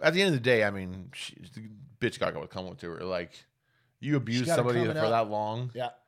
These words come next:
Speaker 1: and then you just get what you got. I mean, that's what you deserve.
Speaker 2: Yeah.
Speaker 1: Fuck that shit.
Speaker 2: That's messed
Speaker 1: She
Speaker 2: up.
Speaker 1: shouldn't have been in jail at all.
Speaker 2: What I did see, 'cause I hadn't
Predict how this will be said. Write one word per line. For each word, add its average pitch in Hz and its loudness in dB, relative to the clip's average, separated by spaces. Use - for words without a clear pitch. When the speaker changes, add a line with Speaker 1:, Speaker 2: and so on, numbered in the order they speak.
Speaker 1:
and 107 -4
then 110 0
you 110 -4
just 98 -8
get 107 -4
what 95 -4
you 90 -6
got. 85 -4
I 95 0
mean, 92 -2
that's 98 -2
what - -12
you 92 -8
deserve. 80 -10
Speaker 2:
Yeah. 110 -6
Speaker 1:
Fuck 92 -12
that - -8
shit. - -12
Speaker 2:
That's 139 -6
messed 147 0
Speaker 1:
She 160 2
Speaker 2:
up. 170 6
Speaker 1:
shouldn't 170 6
have - 4
been 123 2
in 101 -6
jail 98 0
at 92 -2
all. 123 0
Speaker 2:
What 180 0
I 165 2
did 165 -6
see, 160 -8
'cause 135 -6
I 170 2
hadn't 196 0